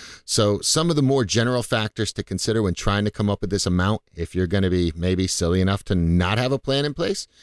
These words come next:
are your income, your assets, any liabilities you have,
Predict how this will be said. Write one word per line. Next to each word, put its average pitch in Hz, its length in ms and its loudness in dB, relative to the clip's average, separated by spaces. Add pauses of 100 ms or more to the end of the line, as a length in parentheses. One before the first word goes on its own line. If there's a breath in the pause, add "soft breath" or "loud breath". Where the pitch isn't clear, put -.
(180 soft breath)
are 104 260 0 (260 soft breath)
your 101 240 0
income, 131 540 0 (400)
your 90 180 -4
assets, 104 760 0
any 101 200 0
liabilities 104 680 2
you 113 120 4
have, 107 440 0